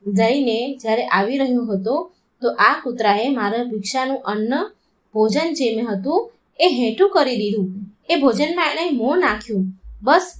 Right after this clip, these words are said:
અને મને બહુ ભૂખ લાગી હતી. બપોરનો સમય થઈ ગયો હતો. બહુ ભૂખના કારણે મને બહુ ક્રોધ આવ્યો અને મેં આ કૂતરાને એક પથ્થર ઉઠાવી અને જોરમાં પથ્થર ફેંક્યો અને એનો પગ ભાંગી નાખ્યો."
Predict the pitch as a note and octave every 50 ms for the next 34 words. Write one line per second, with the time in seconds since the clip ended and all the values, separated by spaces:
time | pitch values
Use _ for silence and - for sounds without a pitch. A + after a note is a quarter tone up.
0 | - - - _ G#3+ G#3+ G#3+ G#3 G3+ G#3 G#3 G3+ G3 F#3+ G3 G3 G3+ F#3+ F#3+ G3
1 | G#3+ A3 B3 C#4+ D4 C#4 D4 D4 D#4+ E4 D#4+ D4+ D4 D4+ D#4 D#4 D#4+ D#4+ - -
2 | - - _ _ _ _ _ _ _ _ A3+ A#3+ B3 B3 C4+ D4 C#4 C4 B3 A3+
3 | A3+ A3+ - - A3 G#3+ A#3+ C4+ C#4+ C#4 E4+ E4 D#4+ D4 D4+ D#4 D#4+ D#4+ D#4+ D#4+
4 | D#4 B3+ A#3 B3 G#3+ F#3+ G3 G#3 G#3 G3 - D#4+ E4+ F4 F4+ D4+ C4 A#3 A#3 A#3
5 | A3+ G#3+ G#3 G3+ G3+ G3 G3+ G3 F#3+ F#3+ F#3+ F#3+ G3 G#3 A#3+ C4+ D4+ E4 E4 E4
6 | E4 D#4+ E4 E4 E4 - _ _ _ _ _ _ _ _ - F4+ G4 G#4+ G#4 G4+
7 | G4 F#4 - - D4+ D4 D4 B3+ A3+ A3 B3 A#3+ A3+ A3 A3 A#3+ C4+ D#4+ G4+ -
8 | - _ _ _ _ _ - F4+ F4+ - - _ C4+ B3+ B3+ B3+ - - - A#4
9 | G#4 F#4+ C#4+ B3+ B3 D#4+ - B3 B3 C4+ D4+ E4 - - - A3+ A3 G#3+ G3 F#3+
10 | C4 C#4 D4+ F4 F#4 G4 F4+ F4+ E4 E4 E4 E4 G#3+ G#3+ - - B3+ A3 G#3+ G#3+
11 | - A#3 G#3 G3+ F#3+ F#3+ C#4+ D#4+ D#4+ - A3+ A#3 A3 G#3 G3+ G3+ A#3 B3 B3 G3
12 | F#3+ F#3+ F#3+ F#3+ A3 G#3+ G3 F#3+ F#3 F#3 F#3 F#3 F#3 F#3+ F#3 F#3 F3+